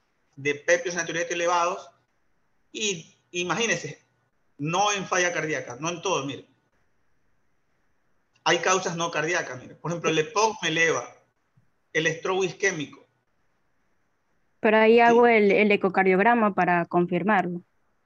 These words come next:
Speaker 1: No, causas de esto, por eso yo le decía, o sea, entonces usted me dice,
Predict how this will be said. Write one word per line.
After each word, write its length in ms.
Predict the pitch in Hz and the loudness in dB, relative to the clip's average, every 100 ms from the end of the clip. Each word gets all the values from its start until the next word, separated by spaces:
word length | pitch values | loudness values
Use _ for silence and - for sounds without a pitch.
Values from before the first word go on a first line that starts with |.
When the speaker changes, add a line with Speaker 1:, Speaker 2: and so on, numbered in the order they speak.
| _ _ _ _ _ | _ _ _ _ _
Speaker 1:
No, 360 | 135 170 147 - _ _ _ - | -6 -4 -4 -8 _ _ _ -6
causas 400 | 165 190 190 185 | -2 0 -2 -4
de 120 | 185 | -4
esto, 180 | 170 165 | -4 -6
por 100 | 127 | -4
eso 120 | 185 | -2
yo 60 | |
le 80 | 180 | -2
decía, 380 | 175 214 165 127 | -4 -4 -4 -4
o 80 | 135 | -8
sea, 80 | 151 | -8
entonces 220 | 156 165 | -8 -10
usted 180 | 156 175 | -10 -8
me 60 | |
dice, 400 | 170 165 151 _ | -8 -10 -12 _